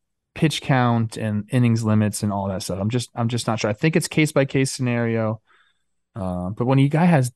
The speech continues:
this many more innings than anybody else, you applaud it, number one, because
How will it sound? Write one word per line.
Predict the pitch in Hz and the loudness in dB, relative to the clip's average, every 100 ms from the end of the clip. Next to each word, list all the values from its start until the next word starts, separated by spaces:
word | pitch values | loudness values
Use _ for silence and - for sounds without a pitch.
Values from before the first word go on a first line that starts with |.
| - | 0
this | 143 - 131 | 2 2 -2
many | 131 131 | 0 0
more | 113 123 117 | 2 2 2
innings | 127 120 | 0 -4
than | 101 | -4
anybody | 110 117 107 | -4 -2 0
else, | 110 131 - | 2 2 0
you | 95 | -2
applaud | - 147 131 117 | 0 2 2 2
it, | |
number | 123 110 104 | -2 -4 -2
one, | 110 117 131 | -2 0 0
because | 110 95 - | -2 -6 -8